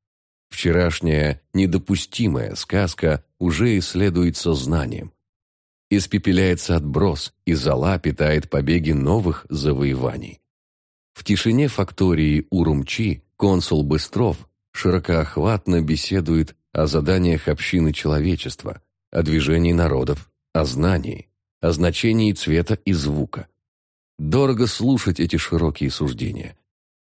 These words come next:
Одни острова погрузились в пучину, и вознеслись из нее другие,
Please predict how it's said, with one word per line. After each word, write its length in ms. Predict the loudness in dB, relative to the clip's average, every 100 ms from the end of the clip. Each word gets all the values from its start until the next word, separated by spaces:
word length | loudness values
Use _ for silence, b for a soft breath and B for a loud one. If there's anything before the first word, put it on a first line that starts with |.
| _ _ 0
Одни 360 | 2 4 2
острова 500 | 2 0 -2 0 2
погрузились 600 | 0 -2 0 0 2 -2
в 100 | -4
пучину, 560 | -8 -6 0 2 2 0 _ 0
и 100 | 2
вознеслись 760 | 4 2 2 0 0 0 0
из 180 | 0 0
нее 380 | 2 4 4 2
другие, 600 | 0 0 0 0 -2 -6